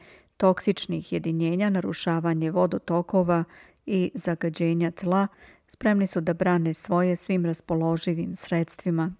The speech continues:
piše u saopštenju. Istakli su da je tako poslata poruka kompaniji Jadar Litijum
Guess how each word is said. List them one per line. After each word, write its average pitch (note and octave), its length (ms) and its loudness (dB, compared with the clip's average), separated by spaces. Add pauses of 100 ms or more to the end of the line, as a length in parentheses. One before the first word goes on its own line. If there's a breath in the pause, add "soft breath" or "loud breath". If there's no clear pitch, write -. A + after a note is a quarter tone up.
(100)
piše E3 420 -2
u F3 120 -4
saopštenju. E3 720 -4 (540 soft breath)
Istakli G3+ 400 0
su G3 220 2
da E3+ 280 -2
je E3+ 280 -2 (160)
tako F3 260 -4
poslata F3+ 460 -2
poruka F3 420 0
kompaniji E3+ 640 -2
Jadar E3+ 300 -2
Litijum F3 640 0